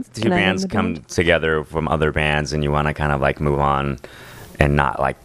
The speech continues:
Speaker 2: kind of try to live off of the names, those names, which a lot of, a lot of bands do, and I don't think, I don't, I don't think that's cool personally,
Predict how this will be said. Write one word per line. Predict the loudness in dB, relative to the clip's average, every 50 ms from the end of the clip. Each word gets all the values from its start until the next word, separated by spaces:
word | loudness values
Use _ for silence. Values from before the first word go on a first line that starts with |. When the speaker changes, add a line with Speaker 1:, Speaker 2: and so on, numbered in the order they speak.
| -14 -8
Speaker 2:
kind | -2 0 2 2 2
of | 2 -2 -4 -8 -10 -8 -6 -2
try | 0 2 2
to | 2
live | 2 2 0 0 2 0
off | 0 0 0 0
of | -2 -2
the | 0 -2
names, | -2 0 0 0 0 0 0 -2 -2 -2
those | 0 0 0 2 0
names, | -2 0 0 0 0 0 0
which | -2 -2 0
a | 0
lot | 2 2 0
of, | 0
a | -4 -10 -8 -2 0
lot | 2 2 2
of | 0
bands | -2 -4 -6 -4 -4
do, | -2 0
and | 0 0
I | 0
don't | 0 0 -2
think, | -2 -2 -4 -2
I | -2 0 0
don't, | 0 0 2 2
I | 4 4 4
don't | 2 -2 -6 -6 -6
think | -6 -4 -2
that's | -2 -4 -4 -2
cool | 0 0 0 2
personally, | 0 -2 -2 -2 -2 -2 -2 -4